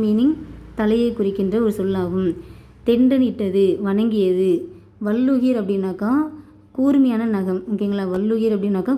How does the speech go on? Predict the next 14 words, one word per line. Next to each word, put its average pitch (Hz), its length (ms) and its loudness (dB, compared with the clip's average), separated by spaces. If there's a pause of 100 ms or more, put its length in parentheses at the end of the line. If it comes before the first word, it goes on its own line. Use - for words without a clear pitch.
கூர்மையான 214 460 2
நகம். 185 260 -2 (640)
தரிசனம் 226 520 0 (180)
காட்சி, 208 440 -2 (360)
சலாம் 214 380 0 (220)
வணக்கம், 202 440 0 (180)
தின்திரள் 233 520 0 (160)
உறுதியான 214 560 0 (120)
வலிமை. 190 400 0 (300)
ஓகேங்களா? 196 380 -2 (1900)
அடுத்தது 220 360 2 (340)
புந்தி 254 400 4 (120)
அப்படின்னா 202 300 0 (140)
அறிவு, 190 360 0